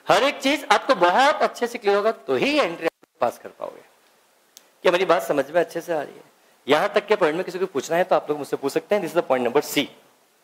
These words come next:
कुछ डाउट है? बेटा बोलो। यस please। Sorry बेटा,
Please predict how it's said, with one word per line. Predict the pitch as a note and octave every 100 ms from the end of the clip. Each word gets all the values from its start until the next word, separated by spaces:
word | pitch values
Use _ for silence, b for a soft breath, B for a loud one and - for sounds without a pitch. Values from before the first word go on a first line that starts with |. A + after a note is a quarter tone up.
| _ _ _ _ _ _ -
कुछ | D#3
डाउट | E3 E3
है? | D3+ D#3 - _ _ _ _ _ _ _ _ _ _ _ _
बेटा | C#3
बोलो। | D3+ C3+ E3 D#3+ D#3 _ _ _ _ _ _ _ _ -
यस | C#3
please। | D3+ F3 - - _ _ _ _ _ _ _ - _ _ _ _ _ _ _ _ _ _ _ _ _
Sorry | - E3 F#3
बेटा, | G#3